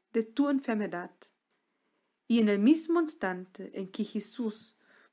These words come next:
puso las manos sobre ella, la mujer se enderezó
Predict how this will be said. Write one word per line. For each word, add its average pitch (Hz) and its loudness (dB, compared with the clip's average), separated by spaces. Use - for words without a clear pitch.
puso 214 0
las - -4
manos 262 2
sobre 226 0
ella, 190 -10
la 190 -4
mujer 220 -6
se - 4
enderezó 277 4